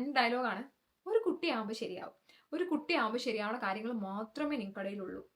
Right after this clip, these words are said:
എന്നായിരുന്നു എൻ്റെ വീട്ടുകാർ സഹിതം അടിച്ച ഡയലോഗ് അതായിരുന്നു. അങ്ങനെ ഒരു തവണ ഇങ്ങനെ പുള്ളി ഖത്തറിൽ നിന്നപ്പോഴത്തേനും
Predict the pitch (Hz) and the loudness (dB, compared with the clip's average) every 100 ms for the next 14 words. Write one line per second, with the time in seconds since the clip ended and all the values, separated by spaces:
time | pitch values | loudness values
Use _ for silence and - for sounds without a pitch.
0 | _ - 226 254 226 226 214 226 254 320 | _ -8 -2 0 0 -2 -4 -4 -2 2
1 | 330 330 277 214 302 - _ - 202 220 | 4 4 2 0 -6 -10 _ -2 0 2
2 | 214 185 202 190 - - - _ _ _ | 2 2 2 0 -2 -6 -12 _ _ _
3 | _ _ _ _ _ - - - - 226 | _ _ _ _ _ -20 -14 -12 -8 -6
4 | 214 233 277 - - - - - 277 330 | -4 -4 -6 -12 -20 -20 -20 -4 4 6
5 | 330 320 302 302 302 269 269 - 240 254 | 8 6 4 2 2 0 2 2 0 0
6 | 254 208 196 202 175 190 202 | 0 -2 -4 -6 -6 -6 -8